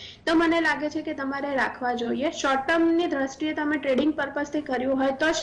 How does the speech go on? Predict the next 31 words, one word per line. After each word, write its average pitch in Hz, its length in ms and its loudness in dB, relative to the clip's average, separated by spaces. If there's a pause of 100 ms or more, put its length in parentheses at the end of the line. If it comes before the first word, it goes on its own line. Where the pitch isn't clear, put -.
તમારે 254 340 0
exit 240 340 0
position 240 400 0
લેવી 214 320 2
જોઈએ. - 280 0 (520)
long 294 240 4
ટર્મની 359 280 4
દ્રષ્ટિએ 311 440 -2
બજાજ 285 340 -4
ફિન્સર્વમાં 294 540 -2
મને 254 240 2
નથી 277 320 0
લાગતું 262 320 -2
કે 269 120 0
કોઈ 269 160 0
તકલીફ 233 420 0
હોય. 311 80 2
બજાજ 247 500 0
ફિન્સર્વ 285 540 2
હોય 320 200 0
કે 320 120 -2
બ-, 254 220 0
બજાજ 262 380 0
ફાઇનાન્સ 254 440 0
હોય, 330 80 4
બંને 262 360 0
long 247 360 2
term 311 180 4
દ્રષ્ટિએ 262 480 -2
સારા 233 340 0
છે 320 140 -2